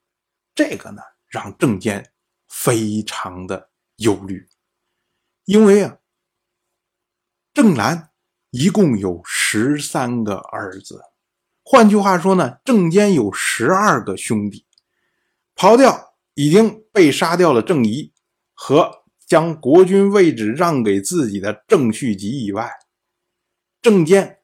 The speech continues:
还有十个兄弟。这十个兄弟啊，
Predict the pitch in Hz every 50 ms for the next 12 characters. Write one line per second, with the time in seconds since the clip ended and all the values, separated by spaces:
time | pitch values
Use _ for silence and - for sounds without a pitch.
0 | _ _ - - - - 107 107 123 165 190 185 143 107 98 92 - - - -
1 | - - - 98 101 113 123 127 107 92 - - 104 95 92 92 90 - 113 _
2 | _ _ _ _ _ _ _ _ _ _ _ _ _ _ _ _ _ _ - 311
3 | 262 208 - - - 220 240 226 180 196 214 214 214 202 160 123 95 87 - _